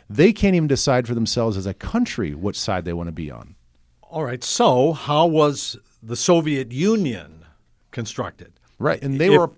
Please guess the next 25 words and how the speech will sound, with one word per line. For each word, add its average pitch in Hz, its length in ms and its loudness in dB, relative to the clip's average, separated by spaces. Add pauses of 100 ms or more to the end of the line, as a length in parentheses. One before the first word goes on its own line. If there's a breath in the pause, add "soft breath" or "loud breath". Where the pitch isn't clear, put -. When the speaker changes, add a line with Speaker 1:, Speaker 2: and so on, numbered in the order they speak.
Speaker 1:
yes. 156 320 -4
And 117 140 -6
Speaker 2:
if 143 140 0
Speaker 1:
they 156 60 -2
Speaker 2:
you 165 80 2
had 151 240 2
Speaker 1:
<laughs> - 80 -6
Speaker 2:
all 247 460 12
Speaker 1:
Yeah. 254 60 10
Speaker 2:
of 208 100 8
these 220 240 2
different 202 300 6
Speaker 1:
Yeah. - 60 4
Speaker 2:
nations 165 720 0
in 175 460 -2
there, 117 340 -6
and, 127 280 -6
and 123 240 -8
it 120 100 -10
was 120 200 -6
there 135 240 -4
since, - 540 -12
what, 110 240 -8
nineteen 113 500 -10
twenty, 107 680 -8